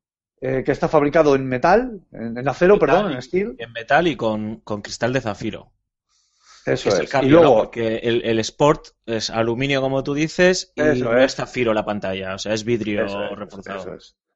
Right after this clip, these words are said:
Speaker 1: Sí, y luego está el Apple Watch Edition, que es el caro de las narices, que, pues eso, creo que está, está hecho como de oro, de una aleación rara de oro, bueno, no sé.
Speaker 2: No, aleación
Speaker 1: Una
Speaker 2: rara no, oro de dieciocho quilates.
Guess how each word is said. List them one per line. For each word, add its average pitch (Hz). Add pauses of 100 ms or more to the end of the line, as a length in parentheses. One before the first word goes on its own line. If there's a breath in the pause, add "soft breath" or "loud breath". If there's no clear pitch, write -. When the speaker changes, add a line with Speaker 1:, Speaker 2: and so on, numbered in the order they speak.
(400)
Speaker 1:
Sí, -
y 135
luego 135
está 135
el 131
Apple 127
Watch 131
Edition, 135
que 123
es 120
el 120
caro 131
de 123
las 120
narices, 127
que, 104
pues 113
eso, 107
creo 110
que 113 (400 soft breath)
está, 113
está -
hecho -
como 107
de 98
oro, 151
de 135
una 143
aleación 131
rara 131
de 117
oro, 151
bueno, 127
no 113
sé. - (260)
Speaker 2:
No, 135
aleación 135
Speaker 1:
Una -
Speaker 2:
rara 151
no, 143
oro 131
de 131
dieciocho 120
quilates. 127